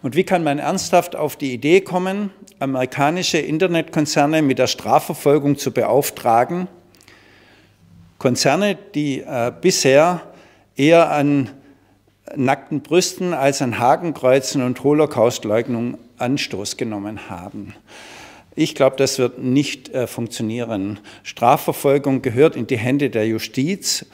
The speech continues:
und nicht, äh, in die Hände von privaten Plattformbetreibern, die nach Kassenlage und damit zumeist für die Löschung entscheiden werden.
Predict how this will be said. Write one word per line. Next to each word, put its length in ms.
und 240
nicht, 480
äh, 200
in 180
die 80
Hände 320
von 240
privaten 640
Plattformbetreibern, 1200
die 80
nach 200
Kassenlage 880
und 220
damit 280
zumeist 520
für 340
die 120
Löschung 480
entscheiden 580
werden. 420